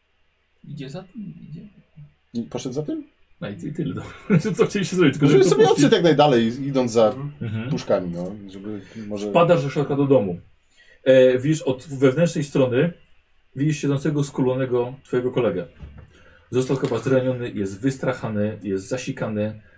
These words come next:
Speaker 3: i... i... przerażony.
Speaker 1: Kapitan Bomba.
Speaker 2: Der, der.
Speaker 4: Dobra. Clayton, myśleliśmy, że cię zeżarł.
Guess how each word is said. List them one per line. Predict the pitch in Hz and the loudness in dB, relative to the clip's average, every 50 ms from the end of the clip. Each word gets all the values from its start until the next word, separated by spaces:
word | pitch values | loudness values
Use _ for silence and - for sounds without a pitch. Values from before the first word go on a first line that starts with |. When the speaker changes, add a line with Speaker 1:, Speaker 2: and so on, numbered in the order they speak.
| - _ _ _ _ _ | -20 _ _ _ _ _
Speaker 3:
i... | 104 101 101 101 101 98 98 98 98 95 98 98 - 98 | -4 -4 -2 -2 -2 -4 -4 -4 -4 -6 -6 -8 -10 -12
i... | 92 87 _ _ _ _ _ _ _ _ _ _ _ _ _ _ _ _ _ _ _ _ _ - _ _ | -14 -14 _ _ _ _ _ _ _ _ _ _ _ _ _ _ _ _ _ _ _ _ _ -20 _ _
przerażony. | - - 131 113 95 85 78 76 73 - _ _ _ _ _ _ _ _ _ _ _ _ | -8 -6 -6 -6 -6 -10 -12 -14 -16 -18 _ _ _ _ _ _ _ _ _ _ _ _
Speaker 1:
Kapitan | - 160 151 - 156 147 160 160 165 | -12 -12 -12 -12 -10 -10 -8 -8 -8
Bomba. | 165 170 151 143 - - - - _ _ | -8 -8 -10 -10 -12 -14 -20 -20 _ _
Speaker 2:
Der, | 220 226 190 | -2 -2 0
der. | 120 107 - - - - - - 117 120 | -2 -4 -4 -4 -8 -16 -20 -20 -20 -16
Speaker 4:
Dobra. | 120 127 120 110 110 107 98 98 101 - - _ _ _ _ _ _ _ _ _ _ _ _ _ _ _ _ _ _ _ _ _ _ 156 147 _ _ _ _ | -14 -14 -14 -14 -16 -18 -18 -20 -20 -20 -20 _ _ _ _ _ _ _ _ _ _ _ _ _ _ _ _ _ _ _ _ _ _ _ -20 _ _ _ _
Clayton, | - 233 226 - - 131 | 0 0 0 0 -2 -2
myśleliśmy, | 147 147 - 220 208 - 220 208 | -2 0 0 0 0 2 2 2
że | 214 | 2
cię | 254 226 | 0 0
zeżarł. | 208 269 220 151 143 147 139 131 117 101 | 2 4 4 4 4 2 2 0 -2 -4